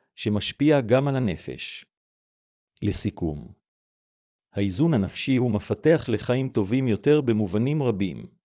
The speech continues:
בין המוח לנפש קיימים יחסי גומלין, כך שהם משפיעים זה על זה.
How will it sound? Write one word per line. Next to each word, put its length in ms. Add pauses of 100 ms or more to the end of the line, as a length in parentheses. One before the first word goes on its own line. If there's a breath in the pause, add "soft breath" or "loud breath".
(840)
בין 240
המוח 460
לנפש 500
קיימים 420
יחסי 440
גומלין, 600 (400)
כך 200
שהם 200
משפיעים 500
זה 200
על 100
זה. 220